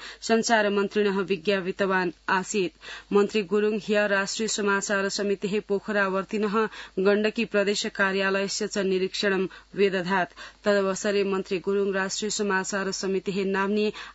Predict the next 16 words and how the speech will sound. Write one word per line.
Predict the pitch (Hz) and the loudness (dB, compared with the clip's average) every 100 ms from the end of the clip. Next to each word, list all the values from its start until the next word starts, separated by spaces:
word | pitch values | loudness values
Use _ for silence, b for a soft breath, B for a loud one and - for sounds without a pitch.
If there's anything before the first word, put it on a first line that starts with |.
| - | 0
आराश्रम | 233 247 262 - 262 233 | 2 2 -2 -2 -2 0
विद्यमानानां | 180 196 202 208 202 202 202 202 202 196 | 0 0 0 2 2 2 2 2 0 -2
भूमि | 165 202 196 | -2 0 0
प्रभृतीनां | - 196 170 202 208 190 190 190 B B 196 | 0 -2 -2 -2 0 2 0 -2 B B 0
भौतिक | 202 - 208 | 0 0 -2
सम्पदां | 208 202 190 196 190 196 196 | -2 -2 -2 -2 0 0 0
सदुपयोगाय | 202 190 190 196 190 | -2 -2 -2 0 0
योजनायाः | 185 196 202 202 196 190 190 208 196 190 185 190 | 2 2 2 0 2 0 0 0 2 0 -2 0
निर्माणम् | 190 190 196 190 196 190 B B | 0 2 2 2 0 -2 B B
आवश्यकमस्तीति | - 196 196 - 202 202 196 185 - 247 226 | 0 0 0 -4 -2 -2 -2 -2 -4 -2 -2
चर्चयन् | - 196 - 226 220 170 - B - | -2 -4 -2 -2 0 0 -2 B -2
समितेः | 208 220 208 202 196 | 0 2 0 0 -2
संस्थागत | - 220 - - 226 202 202 | -2 -4 -4 -2 -2 0 -2
सुदृढीकरणाय | 190 208 180 202 196 196 185 185 196 196 196 - _ _ 196 | -4 -4 -2 0 0 0 0 0 0 0 -2 -4 _ _ -2
मन्त्रालयस्य | 196 202 208 196 190 - 202 | 0 0 0 0 -2 -2 -4
स्तरात् | - - 202 190 185 | -4 -4 -2 0 -2